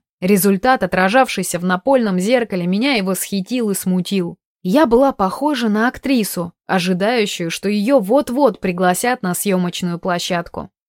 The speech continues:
"Вам бы пошли распущенные локоны, но пока нельзя", со светлой грустью вздохнула Мэг.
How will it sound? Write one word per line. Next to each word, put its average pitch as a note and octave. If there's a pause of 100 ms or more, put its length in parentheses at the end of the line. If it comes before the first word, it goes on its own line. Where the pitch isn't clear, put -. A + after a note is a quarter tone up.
(140)
"Вам A#3+
бы A3
пошли A3+
распущенные A3
локоны, A3+
но C4
пока C#4
нельзя", F#3+ (320)
со F3
светлой A3+
грустью F#3+
вздохнула F3+
Мэг. F3